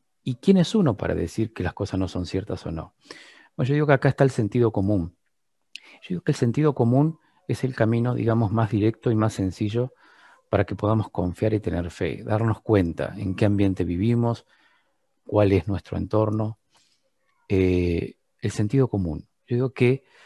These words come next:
nos han enajenados, nos han enajenado a los seres humanos del sentido común, porque yo creo que ahí está el dominio y el control. Mientras menos sentido común tengamos los seres humanos y lo podamos expresar, mejor para ellos. Cuando digo ellos,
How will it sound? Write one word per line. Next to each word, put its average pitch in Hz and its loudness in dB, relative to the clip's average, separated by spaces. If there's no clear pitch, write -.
nos - 0
han 123 4
enajenados, 104 2
nos 98 -4
han 123 2
enajenado 117 4
a 113 4
los 104 0
seres 107 -2
humanos 107 0
del 98 -2
sentido 95 -2
común, 78 -8
porque 110 0
yo 123 2
creo 123 4
que 110 4
ahí 113 6
está 110 4
el 104 8
dominio 92 0
y 82 -4
el 82 -4
control. - -10
Mientras 92 2
menos 135 4
sentido 113 -2
común 101 0
tengamos 95 0
los 95 -6
seres 95 -6
humanos 95 -2
y - -8
lo 95 -8
podamos 98 -4
expresar, 113 -2
mejor 95 0
para 98 4
ellos. 87 0
Cuando 135 -10
digo 147 2
ellos, 156 4